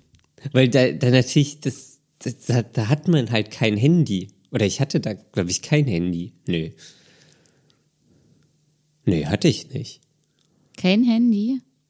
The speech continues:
Speaker 1: Also mitgenommen hab ich's nicht. Weiß, wahrscheinlich hatte ich da schon eins, aber mitgenommen hab ich's nicht.
Speaker 2: Hm.
Speaker 1: Und dann stehst du nämlich da. Keine Kreditkarte, kein Ausweis, kein Pass mehr. Was
Speaker 2: Dann
Speaker 1: machst du?
Speaker 2: bist
Speaker 1: Da hätte man wahrscheinlich zu einer Botschaft gemüsst.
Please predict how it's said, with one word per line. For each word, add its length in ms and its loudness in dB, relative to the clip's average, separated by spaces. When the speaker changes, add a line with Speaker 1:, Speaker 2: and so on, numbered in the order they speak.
Speaker 1:
Also 260 -2
mitgenommen 540 2
hab 120 2
ich's 160 0
nicht. 220 0
Weiß, 280 -2
wahrscheinlich 460 0
hatte 180 0
ich 100 -8
da 120 0
schon 220 -2
eins, 320 -2
aber 200 -2
mitgenommen 500 -2
hab 140 -2
ich's 160 -6
nicht. 260 -8
Speaker 2:
Hm. 340 4
Speaker 1:
Und 220 6
dann 200 4
stehst 340 2
du 60 2
nämlich 320 4
da. 280 0
Keine 240 2
Kreditkarte, 720 0
kein 220 0
Ausweis, 520 -4
kein 180 0
Pass 320 -4
mehr. 240 0
Was 160 2
Speaker 2:
Dann 80 4
Speaker 1:
machst 200 4
du? 40 6
Speaker 2:
bist 140 4
Speaker 1:
Da 40 4
hätte 240 2
man 180 4
wahrscheinlich 420 2
zu 100 -2
einer 120 2
Botschaft 560 -2
gemüsst. 480 -4